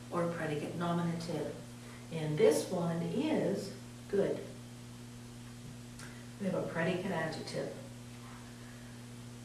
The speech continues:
Not is always an adverb, always an adverb. And then our preposition of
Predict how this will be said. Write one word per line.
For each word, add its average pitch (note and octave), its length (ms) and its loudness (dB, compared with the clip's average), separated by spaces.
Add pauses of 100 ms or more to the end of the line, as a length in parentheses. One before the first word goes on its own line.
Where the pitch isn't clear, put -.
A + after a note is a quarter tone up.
(1160)
Not F3 400 8 (380)
is D#3+ 200 2 (100)
always G#3 380 10
an F3+ 140 6
adverb, D3+ 500 2 (640)
always E3+ 340 4
an G3+ 120 4
adverb. C#3 420 0 (880)
And E3+ 340 6
then E3+ 280 4
our F3 160 6
preposition F#3 680 4
of B2 80 -4